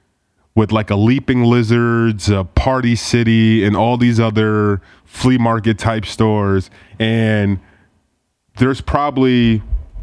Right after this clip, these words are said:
over two thousand parking spaces. And me and one of my best friends, shout out to Pork.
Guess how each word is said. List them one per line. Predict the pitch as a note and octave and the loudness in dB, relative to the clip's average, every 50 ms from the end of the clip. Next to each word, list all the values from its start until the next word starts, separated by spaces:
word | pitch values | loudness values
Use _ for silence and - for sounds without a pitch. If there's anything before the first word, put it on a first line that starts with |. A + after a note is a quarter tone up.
| - - - - - | -16 -16 -16 -10 -4
over | A#2+ B2+ B2+ B2 A2+ A#2 A#2 A2+ A2 - _ _ _ _ _ _ _ _ - | -2 -2 -2 0 0 0 0 0 -2 -4 _ _ _ _ _ _ _ _ -6
two | - - D3 C#3 | 0 0 0 0
thousand | F#2 C3+ C3 B2 A#2 A#2 G#2 A2 G#2+ F#2 | 0 -2 -2 -2 -2 -2 -2 -4 -4 -4
parking | - A2+ A2 G2+ G#2+ G2+ F#2 | -2 -4 -4 -4 -4 -6 -6
spaces. | - - G2 F#2+ F#2 - - F#2 F2+ F#2 F#2 F2+ - _ _ _ _ _ _ - | -4 -2 -2 -2 -2 -2 -4 -4 -2 -2 -4 -6 -8 _ _ _ _ _ _ -6
And | - G#2 G#2 G#2 G2+ G2 G#2 | -4 -2 0 0 0 0 2
me | A2+ A#2+ C3 C3+ | 2 2 2 2
and | C3+ C3+ | 2 0
one | C3+ C3 | 0 0
of | C3 | 0
my | C3 B2 | -2 -2
best | A#2+ B2 B2+ B2 - - | 0 0 -2 -2 -2 -2
friends, | - A#2 A2+ A2 G#2 - | -2 0 0 0 0 0
shout | - A2+ A2 | -2 -2 0
out | A2+ A2 G#2 - | 0 0 -2 -2
to | G#2+ | -4
Pork. | - - - G#2+ G#2 G2+ F#2+ F2+ _ | -2 0 0 0 0 -2 -4 -6 _